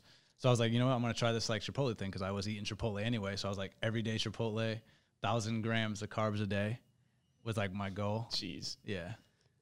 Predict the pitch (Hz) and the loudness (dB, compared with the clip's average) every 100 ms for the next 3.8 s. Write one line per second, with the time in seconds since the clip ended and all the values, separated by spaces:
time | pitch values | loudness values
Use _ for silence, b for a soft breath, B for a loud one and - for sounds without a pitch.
0 | - 117 113 107 104 98 - 120 131 151 | -2 2 2 2 0 -4 2 6 8 10
1 | 151 139 - 160 160 147 131 113 117 107 | 12 12 12 12 12 12 12 10 8 6
2 | 98 120 123 107 101 - 98 92 87 - | 6 6 8 6 0 -2 -2 -2 -6 -8
3 | 104 90 87 87 - 95 92 78 | -6 -6 -4 -6 -6 -4 -4 -6